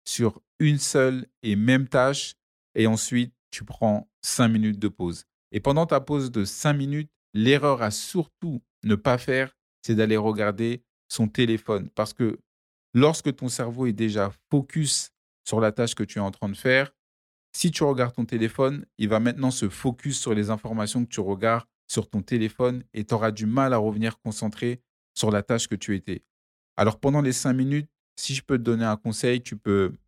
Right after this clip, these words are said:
faire un tour dehors, faire une pause, faire une respiration profonde, peut-être aller faire un thé ou un café ou peut-être juste regarder le ciel si t'es à côté d'une fenêtre.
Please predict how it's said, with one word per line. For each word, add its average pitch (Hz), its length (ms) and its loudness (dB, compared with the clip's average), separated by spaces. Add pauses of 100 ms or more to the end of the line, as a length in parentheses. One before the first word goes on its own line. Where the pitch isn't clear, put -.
(360)
faire 127 260 4
un 120 100 4
tour 107 260 -2
dehors, 117 420 2
faire 98 160 -6
une 98 160 -4
pause, 135 540 2 (120)
faire 113 220 2
une 104 180 2
respiration 101 640 -2
profonde, 131 640 0
peut-être 113 320 -2
aller 104 160 0
faire 104 240 -4
un 101 80 -4
thé 117 180 0
ou 101 120 0
un 92 80 -2
café 107 400 -4
ou 117 80 0
peut-être 113 280 -4
juste 151 460 0
regarder 113 400 2
le 98 100 -2
ciel 120 400 0
si - 140 -14
t'es - 80 -4
à 101 80 4
côté 101 280 -6
d'une 95 180 -8
fenêtre. 120 480 0